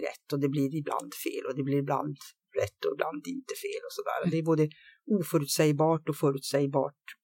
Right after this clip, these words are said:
Speaker 1: samtidigt. En viktig grej också att verkligen försöka programmera in, kan jag tycka som chef, att det finns ingen lösning.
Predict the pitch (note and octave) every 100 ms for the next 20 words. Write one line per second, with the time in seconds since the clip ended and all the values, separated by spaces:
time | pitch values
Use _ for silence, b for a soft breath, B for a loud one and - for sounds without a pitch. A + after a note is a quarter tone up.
0 | - D3 C3+ C3+ F#3+ F3+ G3+ - - _
1 | _ _ - _ G3+ G#3+ G#3+ E3+ D#3+ D#3
2 | D3+ - D3 _ - D#3 C#3 D3 C3 C#3
3 | C#3 C#3+ C#3+ D3 C#3 C#3 C#3 D#3+ D#3+ E3
4 | D3+ E3 - - - - - - - _
5 | - _ E3 - C#3+ - - F3+ D3 C#3
6 | F3 - - F3+